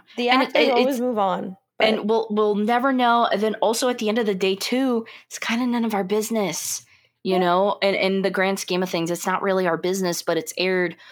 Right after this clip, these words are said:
Speaker 2: publicly and everything. Like, look at Johnny Depp and Amber Heard. You know, we're seeing that play by play by play. We're getting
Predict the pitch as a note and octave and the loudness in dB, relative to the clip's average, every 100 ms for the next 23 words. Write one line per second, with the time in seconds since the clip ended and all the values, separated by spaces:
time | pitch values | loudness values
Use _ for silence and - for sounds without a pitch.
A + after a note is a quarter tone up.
0 | - - C4+ D4 F3 D#3+ C#3+ B2+ - G#2+ | -10 -4 -2 0 0 0 0 -2 -4 -6
1 | - D#3+ F3 F#3 F3 D3+ E3 E3 D3 C3+ | -4 -2 -2 -2 -2 -2 -2 -2 -2 0
2 | D#3 D3 C#3+ F3 - D#4 - - - - | -2 -2 -2 -4 -4 -2 -2 -6 -16 -20
3 | - _ F#3+ F3 E3 F3 F3 E3+ F3 - | -20 _ -2 0 2 2 2 0 -2 -2
4 | - G#3 G3 F3+ G3 - - G3 F#3 G3 | -2 0 0 2 2 0 -6 -2 2 2
5 | F3+ D3 C#3 - G#3+ G#3+ G#3 F3+ D3 D3+ | 0 0 -2 -2 -2 0 0 2 0 0
6 | - G3+ G3+ E3+ E3+ F3+ G3 F#3+ | 0 2 2 2 2 2 2 0